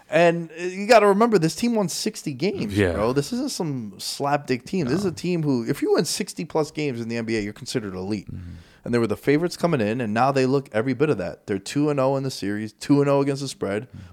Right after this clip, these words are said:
Speaker 1: Miami on the East, two and oh in the series,
Speaker 2: Yeah.
Speaker 1: two and oh against the spread. Both one seeds are playing like one seeds, and unless Embiid comes back, I don't really wanna talk about the Suns Mavericks series. I just think it's, it's,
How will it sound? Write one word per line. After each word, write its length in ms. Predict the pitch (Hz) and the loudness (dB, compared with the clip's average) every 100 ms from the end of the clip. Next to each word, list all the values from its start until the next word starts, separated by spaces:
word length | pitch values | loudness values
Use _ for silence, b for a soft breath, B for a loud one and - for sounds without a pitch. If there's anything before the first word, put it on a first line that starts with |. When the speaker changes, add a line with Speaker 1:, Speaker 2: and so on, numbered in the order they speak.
| 92 | -4
Speaker 1:
Miami 420 | 107 117 139 147 | -2 0 2 2
on 140 | 139 | 2
the 80 | 131 | 2
East, 320 | 120 131 - - - | 0 -2 -2 -12 -8
two 240 | - 120 | 0 2
and 100 | 131 | 4
oh 80 | 147 | 2
in 80 | 143 | 2
the 60 | |
series, 420 | 139 107 101 117 | -2 -4 -4 -4
Speaker 2:
Yeah. 60 | 113 | -4
Speaker 1:
two 160 | - 127 | -2 0
and 80 | 139 | 2
oh 100 | 139 | 0
against 220 | 143 147 | 0 -4
the 40 | |
spread. 320 | 139 104 104 143 b b b b _ | -6 -2 -2 -4 b b b b _
Both 440 | 131 127 165 - | 0 6 6 6
one 240 | 123 139 160 | 0 0 0
seeds 440 | - 110 110 104 - | -2 -4 -4 -6 2
are 160 | 110 | 4
playing 560 | 104 - 101 113 120 117 | 2 0 0 0 0 0
like 240 | 104 110 | 0 0
one 180 | 101 95 | -2 -6
seeds, 520 | 98 87 101 131 - - | -6 -8 -8 -8 -14 -14
and 680 | - 107 107 104 104 104 107 - b b b b b - | -6 -2 -2 -2 -4 -6 -10 -14 b b b b b 2
unless 440 | 117 110 135 151 | 4 4 2 2
Embiid 540 | - 110 95 117 143 | -2 -4 -4 -2 -4
comes 300 | 139 147 147 | -4 -6 -6
back, 420 | - 147 175 180 - | 2 2 2 -2 0
I 100 | 135 | 4
don't 120 | 196 202 | 6 6
really 160 | 170 | 6
wanna 200 | 135 120 | 4 2
talk 180 | 107 104 | 2 -2
about 200 | 95 92 | -2 -4
the 80 | - | -6
Suns 340 | - 87 90 | -8 -6 -6
Mavericks 420 | 90 82 69 - - | -6 -6 -6 -10 -12
series. 340 | 64 65 - | -12 -12 -6
I 100 | 101 | -4
just 220 | 123 110 | -4 -6
think 180 | 113 101 | -8 -8
it's, 160 | 98 - | -8 -8
it's, 240 | 107 - | -10 -8